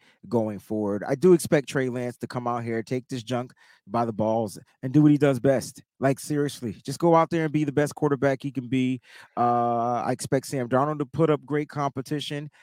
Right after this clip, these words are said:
And when Brock comes back, it is what it is. We'll see what it comes down to, 'cause now, to me, if Trey Lance is doing what he's supposed to do, or if Sam Darnold's doing what he's supposed to do, Brock's gotta earn his spot back. I don't care if he is labeled the quarterback one. So it's gonna be very interesting to watch. John, keep putting out the great content that you do.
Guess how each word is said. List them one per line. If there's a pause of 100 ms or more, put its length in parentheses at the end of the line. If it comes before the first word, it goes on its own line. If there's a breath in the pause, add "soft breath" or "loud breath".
(220 soft breath)
And
when
Brock
comes
back, (320)
it
is
what
it
is.
We'll
see
what
it
comes
down
to,
'cause
now,
to
me, (340)
if
Trey
Lance
is
doing
what
he's
supposed
to
do,
or
if
Sam
Darnold's
doing
what
he's
supposed
to
do,
Brock's
gotta
earn
his
spot
back. (320 loud breath)
I
don't
care
if
he
is
labeled
the
quarterback
one. (240 soft breath)
So
it's
gonna
be
very
interesting
to
watch.
John,
keep
putting
out
the
great
content
that
you
do.